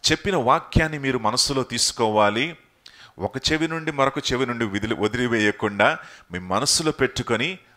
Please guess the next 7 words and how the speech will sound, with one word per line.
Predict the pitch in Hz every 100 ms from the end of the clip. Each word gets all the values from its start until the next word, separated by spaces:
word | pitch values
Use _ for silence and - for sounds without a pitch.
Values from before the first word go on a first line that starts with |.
| -
ఆలోచించండి. | 127 190 208 - 147 131 117 104 -
Think | 226 - 208
about | 202 170
it. | 82 - - _ - -
దాని | 110 135
గురించి | 127 170 156 143
ఆలోచించండి. | 165 185 175 147 135 127 110 101